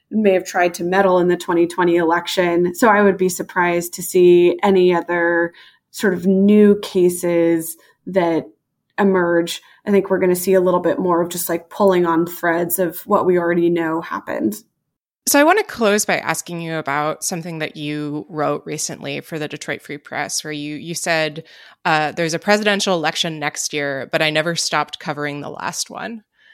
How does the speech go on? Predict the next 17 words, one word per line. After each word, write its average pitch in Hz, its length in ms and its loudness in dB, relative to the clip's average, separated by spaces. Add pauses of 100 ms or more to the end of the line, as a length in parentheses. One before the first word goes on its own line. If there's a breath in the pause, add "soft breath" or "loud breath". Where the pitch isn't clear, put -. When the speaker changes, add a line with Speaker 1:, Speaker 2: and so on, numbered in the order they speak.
(460 soft breath)
Speaker 2:
And 254 260 2 (100)
I 240 100 2
just 294 200 -2
wanted 415 220 0
to 330 60 0
kind 254 180 0
of - 60 0
ask, 190 340 -2
you 208 40 -2
know, 196 120 2
what 180 240 2
has 262 100 2
this 269 160 -2
been 220 200 0
like 233 200 2
for - 180 -6
you, 151 460 -6